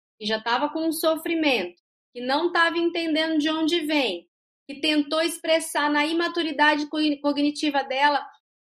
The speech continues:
através do comportamento, aquele sentimento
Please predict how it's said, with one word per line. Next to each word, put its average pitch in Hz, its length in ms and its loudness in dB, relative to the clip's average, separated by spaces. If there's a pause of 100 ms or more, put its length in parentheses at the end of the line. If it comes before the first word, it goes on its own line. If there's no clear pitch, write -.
(500)
através 277 420 0
do 294 100 -2
comportamento, 302 1080 -2
aquele 311 440 -2
sentimento 269 840 0